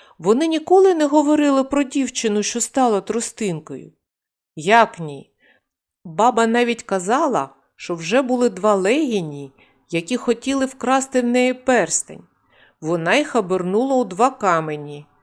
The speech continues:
Там під хатою лежать. Як припече сонечко, баба на них сідає і вигрівається». «А що треба робити, щоб повернути їм життя?» «Треба скропити камені водою з озерця,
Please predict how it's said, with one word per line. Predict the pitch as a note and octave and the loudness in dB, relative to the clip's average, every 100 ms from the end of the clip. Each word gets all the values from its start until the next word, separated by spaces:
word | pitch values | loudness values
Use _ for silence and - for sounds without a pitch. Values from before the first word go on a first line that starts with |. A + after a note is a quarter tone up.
| _ _ - | _ _ 0
Там | D4 A#3+ - | 4 4 2
під | B3+ - | -8 -2
хатою | E4 C4 - F#3 F3 | 2 2 2 -4 -2
лежать. | F#3+ G3+ F3+ C#3 C#3 _ _ _ _ _ _ | -2 -4 -6 -8 -10 _ _ _ _ _ _
Як | G3+ G3 G3+ - | -2 -2 -2 -8
припече | G3+ G3 G3 - E3 | -6 -4 -4 -4 -6
сонечко, | - G3 D#4 D#4+ - - - C#3 _ _ F3 | -4 -2 0 -2 -4 -10 -12 -12 _ _ -10
баба | D3+ F3+ G3 F#3 | -2 0 2 0
на | F#3 | 0
них | G3 G3 - | -4 -6 -8
сідає | - F3 D#3 G#3+ D4 G3 - | -10 -8 -2 -2 0 -2 -4
і | F3+ | -4
вигрівається». | F#3 G#3+ A#3+ C#4 D#3 C#3 C#3 C#3 - - D3+ _ _ _ _ _ _ _ - | -2 -2 0 -2 -2 -4 -6 -10 -14 -16 -18 _ _ _ _ _ _ _ 0
«А | D4 | 0
що | - F4 | 2 0
треба | C4 C#4 G#3+ G#3+ | 2 2 2 2
робити, | A#3+ A#3+ C4 G3 | 2 2 -2 -4
щоб | F3 G#3+ G3+ - | -6 -4 -4 -2
повернути | G#3 B3 C4 B3 A3 F#3+ | 2 2 4 4 2 0
їм | F#3+ F#3+ | -2 -4
життя?» | G3+ A3 - D#3+ C#3 - - - - - - - - | -4 -4 -2 -4 -4 -16 -20 -20 -20 -20 -20 -20 -6
«Треба | F3 G3 F#3+ | 0 0 0
скропити | F3+ - E3+ E3 F#3+ F3+ E3+ | -2 -2 -4 -2 -4 -2 -4
камені | E3 F3 G#3 A3+ A3 | -2 0 2 0 0
водою | G3+ G3+ E3+ G3+ A3 G#3 | 2 0 2 4 4 2
з | F#3+ | -2
озерця, | F3+ G#3+ A3 - A3+ F3 | 0 -2 0 -2 0 -2